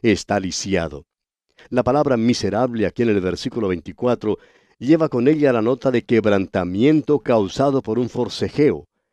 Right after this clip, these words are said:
Pablo ya no puede luchar. No se trata de un ruego para una fórmula o, o receta por la cual él mismo pueda levantarse de su apuro. Está buscando socorro desde afuera.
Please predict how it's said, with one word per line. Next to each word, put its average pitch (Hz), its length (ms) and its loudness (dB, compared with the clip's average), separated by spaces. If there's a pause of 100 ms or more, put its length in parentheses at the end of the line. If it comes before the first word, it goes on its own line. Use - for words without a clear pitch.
(240)
Pablo 151 320 2
ya 147 220 2
no 165 100 4
puede 151 420 4
luchar. 90 540 -4 (320)
No 254 140 -2
se 98 160 -2
trata 117 280 2
de 110 100 2
un 107 140 0
ruego 113 480 2
para 98 220 -2
una 107 240 -2
fórmula 110 560 0 (140)
o, 123 320 2
o 117 60 2
receta 107 720 0 (200)
por 117 160 0
la 107 100 2
cual 135 220 2
él 131 100 4
mismo 120 340 0
pueda 127 240 0
levantarse 113 680 0
de 101 100 0
su 92 100 -6
apuro. 151 460 -4 (640)
Está 123 320 0
buscando 135 580 -2
socorro 151 800 0
desde 92 320 0
afuera. 80 540 -2